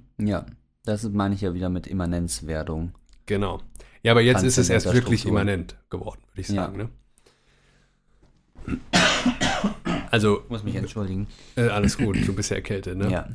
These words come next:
Speaker 2: Bei, bei Hegel scheint ja so ein bisschen der Trick zu sein: äh, Gott wird von seinem transzendenten Thron geholt,
Speaker 1: Mhm.
Speaker 2: aber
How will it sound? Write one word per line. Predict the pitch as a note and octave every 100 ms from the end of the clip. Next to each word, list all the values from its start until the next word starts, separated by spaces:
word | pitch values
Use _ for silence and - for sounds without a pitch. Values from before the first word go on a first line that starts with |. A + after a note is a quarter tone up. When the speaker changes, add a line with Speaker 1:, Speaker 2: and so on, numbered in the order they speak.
| -
Speaker 2:
Bei, | - G#2
bei | G#2+ G#2
Hegel | B2 C#3 C3+ A2+
scheint | A#2 A#2+ A#2+
ja | A#2+ A2
so | A2
ein | A2
bisschen | G#2+ A#2+ A2+
der | G2+
Trick | - C3+ -
zu | -
sein: | B2 A#2+ B2 B2
äh, | A#2+ A2+ A2 - G#2 G#2 - G#2
Gott | A2+ A2+ -
wird | A2+ A2 G#2+
von | - G2+
seinem | G2
transzendenten | G2 A2 G#2+ - G#2 F#2+ G2
Thron | - - A#2 D3+
geholt, | D3+ C3 D3+ E3 G#3 G#3 - - -
Speaker 1:
Mhm. | G2+
Speaker 2:
aber | A2 A#2 A#2 A#2 -